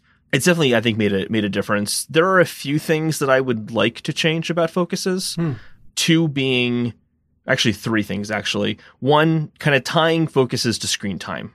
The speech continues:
Speaker 1: a little bit.
Speaker 2: Okay.
Speaker 1: So I can see things like,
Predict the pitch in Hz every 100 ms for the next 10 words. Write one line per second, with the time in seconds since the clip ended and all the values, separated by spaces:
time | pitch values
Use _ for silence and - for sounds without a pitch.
0 | - 101 95 76 71 - _ - - 131
1 | 147 139 147 120 147 139 135 120 110 110
2 | 104 104